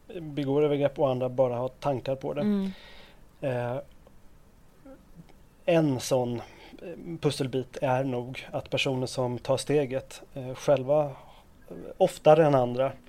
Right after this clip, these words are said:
Speaker 1: har haft, eh, lite trassligt bakåt.
Speaker 2: Mm.
Speaker 1: Och att, eh, en annan pusselbit är att de,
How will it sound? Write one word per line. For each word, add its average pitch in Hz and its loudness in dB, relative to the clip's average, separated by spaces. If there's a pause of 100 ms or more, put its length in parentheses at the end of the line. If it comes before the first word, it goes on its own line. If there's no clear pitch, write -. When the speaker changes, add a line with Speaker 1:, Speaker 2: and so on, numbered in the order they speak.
(500)
Speaker 1:
har 139 0
haft, 127 -2
eh, 123 0
lite 147 -10
trassligt 143 0
bakåt. - -6
Speaker 2:
Mm. 202 -2 (220)
Speaker 1:
Och 139 -4
att, 135 0
eh, 131 4
en 135 4
annan 175 8
pusselbit 127 -2
är 127 0
att - -8
de, 127 -4